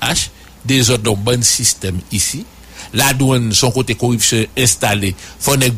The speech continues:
peye nèg ki te ba ou job, fò nèg peye Ariel pou mentni job, fò nèg peye minis finans, et cetera. Donk, ou nan sitiyasyon la, kote ke pa gen kenn jan pou soti nan sòye la, e sa ke m di Romanes, fò an pa pale kreyòl,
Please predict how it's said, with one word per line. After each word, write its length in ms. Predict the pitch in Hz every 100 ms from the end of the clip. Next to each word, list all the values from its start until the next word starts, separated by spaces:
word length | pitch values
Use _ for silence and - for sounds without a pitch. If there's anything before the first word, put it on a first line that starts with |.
| 131
peye 220 | 123 113
nèg 160 | 117 110
ki 80 | 117
te 80 | 113
ba 80 | 104
ou 100 | 113
job, 320 | 107 110 107 107
fò 320 | - - 127
nèg 160 | 127 107
peye 180 | 131 123
Ariel 320 | 120 117 113
pou 160 | 117 117
mentni 300 | 120 117 107
job, 240 | 123 104 104 -
fò 160 | -
nèg 160 | 135 127
peye 240 | 135 127
minis 240 | 123 127 -
finans, 380 | 127 120 107 -
et 80 | 113
cetera. 400 | - 104 131 202
Donk, 320 | 156 240 - - - - - -
ou 160 | 180
nan 160 | 294 285
sitiyasyon 640 | 269 - 185 156 120 110
la, 140 | 123 143 -
kote 240 | 135 120
ke 220 | - 165 185 - - - -
pa 160 | - 131
gen 140 | 131 117
kenn 220 | - 147 120
jan 240 | 101 113 143 - - - - -
pou 240 | 135 147 - -
soti 560 | - - 127 - 135
nan 80 | 113
sòye 380 | - 95 92 90
la, 220 | 101 117 - - -
e 160 | 123
sa 80 | 131
ke 160 | 127 110
m 80 | 98
di 220 | 107 104 - -
Romanes, 540 | 101 101 98 123 160 - - - -
fò 140 | - 127 120 -
an 80 | 156
pa 140 | 160 147
pale 220 | 143 113
kreyòl, 360 | 101 101 117